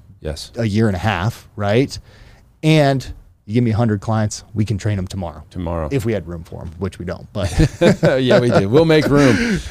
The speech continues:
Speaker 1: We'll stack 'em. We'll stack 'em. Y-, you know, it's, it's funny. You don't think all this deep when you're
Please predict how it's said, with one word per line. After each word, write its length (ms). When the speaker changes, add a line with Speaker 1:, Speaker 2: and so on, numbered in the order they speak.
Speaker 1:
We'll 100
stack 400
'em. 240
We'll 120
stack 340
'em. 140
Y-, 160
you 100
know, 160
it's, 200
it's 200
funny. 500
You 120
don't 380
think 380
all 280
this 320
deep 380
when 140
you're 220